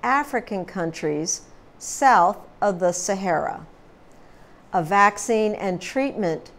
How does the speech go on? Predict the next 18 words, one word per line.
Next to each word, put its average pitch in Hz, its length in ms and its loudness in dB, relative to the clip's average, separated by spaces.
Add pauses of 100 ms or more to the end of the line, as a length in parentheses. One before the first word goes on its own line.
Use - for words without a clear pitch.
(320)
for 233 220 -2
some 392 460 0
forms 180 600 2
of 160 140 -2
hepatitis 220 1080 -2 (200)
are 254 120 2
now 185 440 2
available, 233 840 0 (1040)
but 196 440 4 (260)
they 226 240 2
can 247 240 -4
be 175 280 0 (100)
costly. 202 880 -2 (1000)
The 202 100 0
World 269 500 4
Health 254 420 0 (100)
Organization 160 1000 0
says 165 680 0